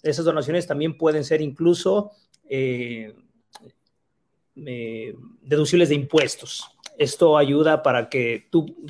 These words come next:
tú en tu empresa o con tus honorarios puedas aportar a, a la comunidad y que esta comunidad sea lo más, eh, equitativa posible, ¿no?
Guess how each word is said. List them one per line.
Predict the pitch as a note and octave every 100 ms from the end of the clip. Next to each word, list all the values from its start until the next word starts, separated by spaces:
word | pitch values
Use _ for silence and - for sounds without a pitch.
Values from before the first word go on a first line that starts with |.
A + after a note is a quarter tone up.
| -
tú | D3+ D#3+
en | D3+ C3
tu | C3+
empresa | B2 - - - E3+ F3
o | D3 A#2+ A2+ G#2 -
con | C3
tus | - C3+
honorarios | C3+ D#3 D#3 D3
puedas | - D3 C#3+ C#3 - _ _ _ -
aportar | C3 C3 B2+ C#3+ D3 D3
a, | C#3 B2 A#2
a | B2
la | B2+ B2+
comunidad | C#3 D3+ G3 G3+
y | C3
que | D#3
esta | D3+ - E3
comunidad | D3 C#3+ D3
sea | D3
lo | D3
más, | C3+ C3+ C#3 - - _ _ _ _ _ _ _ _ _ _ -
eh, | D3 C3 C#3+
equitativa | C3 C#3 C#3 E3 B2
posible, | C3+ C#3 B2+ A#2+
¿no? | E3 G#3